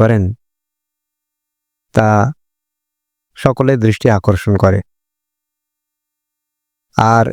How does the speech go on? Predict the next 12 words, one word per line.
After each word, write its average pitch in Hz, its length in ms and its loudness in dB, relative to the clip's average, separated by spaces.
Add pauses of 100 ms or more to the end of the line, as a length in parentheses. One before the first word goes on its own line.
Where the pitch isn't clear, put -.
এই 127 80 6 (200)
অসাধারণ 139 480 2 (100)
পুরুষ 139 280 2 (2250)
যদি 110 240 6
স্বয়ং 110 180 2 (100)
ভগবান 107 380 4
হন, 120 120 2 (1800)
তাহলে 101 300 2
তো - 100 0
আর 104 120 0
কথাই 101 320 2
নেই। 98 120 2